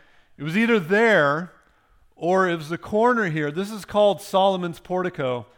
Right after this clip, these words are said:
To give you an idea of scale, this is nine hundred and twelve feet long. And this pinnacle right here overlooks what's called the Kidron Valley, four hundred and fifty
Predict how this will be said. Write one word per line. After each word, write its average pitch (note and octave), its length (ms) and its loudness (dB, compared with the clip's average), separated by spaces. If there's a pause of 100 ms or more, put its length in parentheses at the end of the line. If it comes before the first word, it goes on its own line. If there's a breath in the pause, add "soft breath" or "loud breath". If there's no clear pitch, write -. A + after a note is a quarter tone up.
(340 soft breath)
To D3 80 -14
give G3+ 220 0
you G#3+ 80 0
an F#3+ 80 2
idea F#3+ 380 2
of F3 60 -2
scale, D#3 640 -4 (300 soft breath)
this F3 240 -6
is C#3 160 -10
nine E3 460 -2
hundred F#3 320 -2
and C#3+ 100 -12
twelve D#3+ 340 -4
feet D3 240 -14
long. C3 480 -8 (840)
And D3 240 -6
this F#3+ 200 0
pinnacle A3 520 -2
right D#3 260 0
here D3+ 500 -6 (380 soft breath)
overlooks F3 500 -4
what's E3+ 200 -4
called F#3 340 -2
the D3+ 60 -10
Kidron F#3+ 540 -4
Valley, D#3 500 2 (360 soft breath)
four G3+ 600 0
hundred F3+ 480 -4
and C#3 160 -10
fifty D#3 560 -10